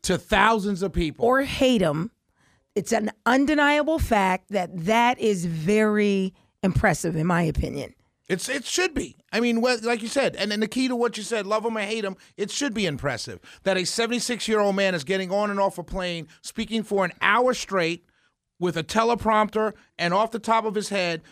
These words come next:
Speaker 1: while the eye, while the guy he's running against slips up and makes and, and chops up his words, uh, every now and then. I mean, it's, it's, it's totally impressive.
Speaker 2: So you have a pr-, a President Donald Trump in Rome. We just saw Air Force One leaving Rome,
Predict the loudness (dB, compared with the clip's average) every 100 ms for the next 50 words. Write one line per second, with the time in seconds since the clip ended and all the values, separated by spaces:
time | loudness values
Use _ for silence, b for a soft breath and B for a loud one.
0 | b b 2 2 2 2 2 2 0 0
1 | 0 2 2 2 2 0 2 2 2 0
2 | -2 -4 -4 -10 b b -4 -2 0 -2
3 | -2 -2 -2 -2 -8 -10 -8 -8 -6 -4
4 | 0 0 0 -4 -4 -2 2 2 0 -8
5 | b b -16 -4 -2 0 0 0 -2 -4
6 | -6 -8 -10 b b -4 -4 -2 -4 -2
7 | -6 -6 -4 2 2 2 0 -4 -8 -10
8 | -14 -20 _ _ _ 2 4 6 6 4
9 | 4 0 -2 0 2 4 4 4 2 2
10 | 2 4 0 -2 -4 -4 -4 -4 -4 0
11 | 2 2 2 0 0 -2 -2 0 2 2
12 | 0 B B -2 -2 0 -2 0 0 0
13 | 0 0 -2 -2 0 0 -2 -4 B B
14 | 2 4 4 2